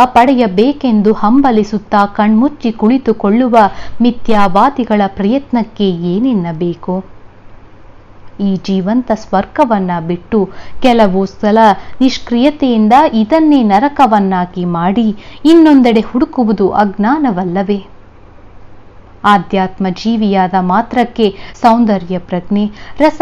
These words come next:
ಪ್ರಜ್ಞೆಗಳು ಏಕೆ ಕಳೆದುಕೊಳ್ಳಬೇಕು? ಸೃಷ್ಟಿಯ ಸೌಂದರ್ಯವನ್ನ, ಜೀವಂತ ಚಲುವನ್ನ ಕಂಡು ಆನಂದಿಸುವುದು ರಸಪ್ರಜ್ಞೆ. ಆದರೆ ಇದೇನೂ ರಸಿಕ ಪ್ರಜ್ಞೆಯಲ್ಲ. ರಸಿಕತೆಯಲ್ಲಿ ವಿಲಾಸದ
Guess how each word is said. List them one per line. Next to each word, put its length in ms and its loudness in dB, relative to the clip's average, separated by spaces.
ಪ್ರಜ್ಞೆಗಳು 680 -2
ಏಕೆ 460 -2
ಕಳೆದುಕೊಳ್ಳಬೇಕು? 1120 -2
ಸೃಷ್ಟಿಯ 540 0
ಸೌಂದರ್ಯವನ್ನ, 880 2
ಜೀವಂತ 520 2
ಚಲುವನ್ನ 600 0
ಕಂಡು 320 0
ಆನಂದಿಸುವುದು 1040 2
ರಸಪ್ರಜ್ಞೆ. 760 -2
ಆದರೆ 480 0
ಇದೇನೂ 580 2
ರಸಿಕ 380 -2
ಪ್ರಜ್ಞೆಯಲ್ಲ. 760 -2
ರಸಿಕತೆಯಲ್ಲಿ 920 -2
ವಿಲಾಸದ 580 0